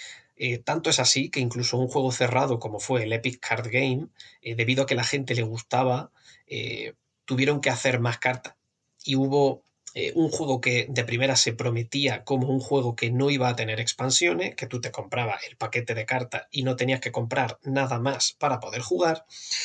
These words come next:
eh, se vio obligado a sacar, eh, nuevas colecciones,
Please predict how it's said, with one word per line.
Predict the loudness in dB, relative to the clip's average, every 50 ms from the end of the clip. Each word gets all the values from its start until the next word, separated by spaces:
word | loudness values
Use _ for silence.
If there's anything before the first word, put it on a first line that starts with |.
| -6 -6 -8 -10 -10 -6
eh, | -4 -2 0 0 -2 -2 -6 _ _ _ _ _ _ _ _ _ _ _ _
se | 2 4 4 6 4 4
vio | 2 4 4 4 2 0 -4 -8 _ _ _ _ _
obligado | -2 0 2 2 2 4 4 2 2 2 0 -4 -6 -10 _ _ _ _ -20 -18 _ -2
a | 2 4
sacar, | 4 2 2 0 -2 -2 0 0 -2 -4 -8 -10 -6
eh, | -4 -4 -4 -4 -4 -6 -6
nuevas | -2 0 2 2 2 2
colecciones, | 0 -2 -2 -2 -4 -4 -6 -6 -6 -8 -12 -16